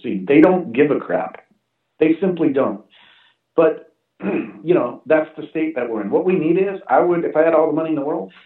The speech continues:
I would hire three or four really good businessmen that have the ex-, businessmen or women who have experience in business, that understand business, that have had successful businesses or worked for them.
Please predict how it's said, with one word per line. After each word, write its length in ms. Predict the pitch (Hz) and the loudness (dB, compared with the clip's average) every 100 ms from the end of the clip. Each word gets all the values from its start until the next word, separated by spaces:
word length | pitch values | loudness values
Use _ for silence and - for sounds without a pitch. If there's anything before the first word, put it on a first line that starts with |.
| - | 0
I 80 | 139 | 2
would 180 | 147 | 4
hire 600 | 127 147 139 135 123 120 - _ _ _ _ _ _ _ - | 2 -2 0 0 0 -4 -10 _ _ _ _ _ _ _ 2
three 280 | 151 156 143 | 4 6 4
or 160 | 127 - | 2 0
four 520 | 143 131 123 113 - _ _ _ | 0 2 2 2 -2 _ _ _
really 440 | 123 151 143 131 | 2 8 8 6
good 520 | 113 127 127 117 - - _ _ _ _ - | 2 2 2 0 -6 -20 _ _ _ _ 2
businessmen 640 | 127 117 113 107 104 95 | 4 4 -2 -6 -4 -2
that 120 | 101 101 | -2 2
have 240 | 110 104 | 2 2
the 200 | 104 107 | 0 -2
ex-, 220 | - 98 | -4 -4
businessmen 760 | 101 117 120 - 117 113 113 113 | 0 2 2 -4 -6 0 2 4
or 100 | 107 | 4
women 400 | 110 110 98 - - - | 6 4 2 -4 -14 -2
who 180 | 143 127 | 4 6
have 440 | - 127 127 123 110 _ _ _ | 6 4 4 2 -2 _ _ _
experience 800 | 123 - - - 135 131 120 110 - _ _ | -6 -6 -8 0 2 4 2 -2 -6 _ _
in 220 | 147 147 127 | 0 0 4
business, 360 | 147 117 101 - | 4 4 -2 -2
that 180 | 147 170 | 0 2
understand 640 | 208 185 - 151 170 160 | 2 0 0 0 0 0
business, 320 | 113 104 98 - | -2 -2 -8 -4
that 120 | 120 | 0
have 120 | 123 | 2
had 240 | 131 123 117 | 2 0 -2
successful 500 | 120 - - - 117 | -8 -2 -2 -2 -2
businesses 540 | 113 120 113 131 113 | 0 0 -4 -2 2
or 160 | 113 107 | 2 6
worked 280 | 117 117 - | 4 4 2
for 180 | 127 120 | 4 4
them. 240 | - - | 2 -6